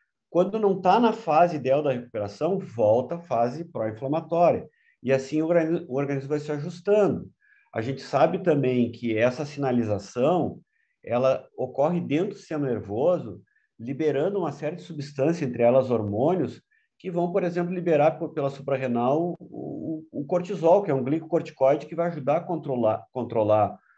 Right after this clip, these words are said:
o processo inflamatório, da, da, de, essa questão endógena, né? A gente sabe, bem mais recente agora, que tem tudo a ver com a acupuntura, ah, a questão da importância do nervo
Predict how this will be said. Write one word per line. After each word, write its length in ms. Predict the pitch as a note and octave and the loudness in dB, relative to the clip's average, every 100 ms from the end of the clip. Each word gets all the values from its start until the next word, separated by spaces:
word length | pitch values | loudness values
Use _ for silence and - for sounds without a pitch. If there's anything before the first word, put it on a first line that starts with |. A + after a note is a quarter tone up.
| _ | _
o 60 | - | -8
processo 400 | A#2+ A2 A#2+ A#2+ | -8 -4 -4 -4
inflamatório, 680 | A#2 A#2 A2 G#2+ G2+ G2 F#2 | -2 0 0 2 2 2 0
da, 200 | F2+ D2+ | -4 -4
da, 220 | D#2 D#2+ | -2 -4
de, 340 | D#2 G2+ F#2+ - _ _ _ | -4 -10 -12 -12 _ _ _
essa 180 | G2 A#2+ | -6 -2
questão 300 | B2 A#2 B2+ | -2 0 2
endógena, 640 | C3+ A#2 A2+ A#2 G#2+ F#2 F#2 | 4 6 8 8 4 0 -4
né? 340 | F#2+ A#2+ C3+ - _ _ - | -2 -4 -4 -12 _ _ -6
A 80 | |
gente 220 | G#2+ B2 - | -4 -4 -6
sabe, 440 | - D#3 E3 D#3 | 0 4 4 2
bem 500 | A2 A2+ - D3+ A3 | -2 -4 4 6 6
mais 200 | G3+ D#3 | 4 2
recente 520 | C#3+ C#3 - C#3+ C#3+ | 0 -2 -2 -2 -2
agora, 320 | B2 G#2+ A#2+ | -2 2 2
que 120 | A#2+ A2 | 0 -6
tem 200 | A#2+ G#2+ | -10 -8
tudo 220 | D#3+ F#3+ | -2 2
a 80 | E3 | 2
ver 320 | A#2+ C3+ C3+ | 2 -2 -2
com 140 | A#2+ | -2
a 40 | G#2+ | -4
acupuntura, 920 | - A2 G#2 G2 B2 C#3 D#3 B2+ - - _ _ - | -6 -8 -6 -4 0 4 6 4 2 -10 _ _ -4
ah, 440 | A2 A#2 A#2 - | 2 4 4 2
a 40 | A#2+ | 0
questão 680 | C3 A#2 - C3+ D3 D3+ - - | -2 -6 0 2 2 0 -8 -8
da 140 | A#2+ | -4
importância 500 | B2 B2+ C3 D3+ D#3+ | -2 -2 -2 -2 -4
do 120 | D3 | -2
nervo 340 | C#3+ D3+ D3 | 2 2 0